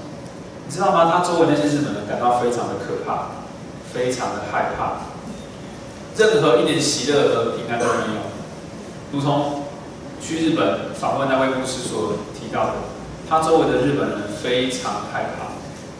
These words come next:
他一，一看到这些字眼，一看到这里说的救主，啊，他就想到二十四年前那个可怕的真理教。让我们觉得很温暖，让我们觉得有救赎跟平安喜乐的文字，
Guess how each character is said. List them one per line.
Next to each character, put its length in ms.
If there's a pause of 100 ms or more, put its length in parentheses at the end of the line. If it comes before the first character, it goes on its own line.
(200)
他 200
一， 40
一 360
看 220
到 180
这 40
些 180
字 320
眼， 140
一 280
看 180
到 440 (340)
这 60
里 100
说 160
的 140
救 320
主， 320 (240)
啊， 160 (420)
他 60
就 140
想 280
到 240
二 60
十 80
四 260
年 140
前 180 (640)
那 80
个 80
可 160
怕 140
的 180
真 120
理 100
教。 160 (1400)
让 280
我 80
们 120
觉 200
得 180
很 220
温 260
暖， 460 (160)
让 140
我 120
们 100
觉 180
得 120
有 240
救 260
赎 280
跟 160
平 240
安 100
喜 260
乐 80
的 80
文 240
字， 220